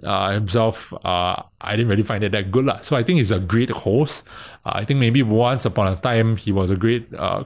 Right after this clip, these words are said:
cook when he was a smaller scale, but I don't put it beneath David Chang as well. Once you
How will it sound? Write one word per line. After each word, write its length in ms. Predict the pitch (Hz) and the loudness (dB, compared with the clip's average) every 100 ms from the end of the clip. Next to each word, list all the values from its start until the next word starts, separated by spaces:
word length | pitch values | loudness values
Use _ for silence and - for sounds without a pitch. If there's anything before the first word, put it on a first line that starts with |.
| - | -4
cook 220 | - - | -4 -4
when 240 | 180 131 101 | -6 -2 0
he 80 | 98 | 2
was 160 | 90 | 2
a 80 | 104 | -2
smaller 380 | - - 101 123 | -4 0 2 2
scale, 400 | - 113 151 156 - - - - | 0 0 0 -4 -16 -20 -20 -14
but 280 | 104 98 92 - - - _ _ _ _ _ - - | -4 -4 -4 -10 -20 -20 _ _ _ _ _ -14 -2
I 80 | 131 | 2
don't 160 | 202 | 4
put 140 | 208 214 | 4 2
it 120 | 104 | 2
beneath 440 | 117 123 147 - | 2 4 2 2
David 240 | 123 110 110 | 0 2 0
Chang 160 | 107 | 0
as 100 | 95 | 2
well. 220 | 92 90 | 2 0
Once 280 | 98 156 175 | 0 0 2
you 360 | 120 110 104 | 2 4 2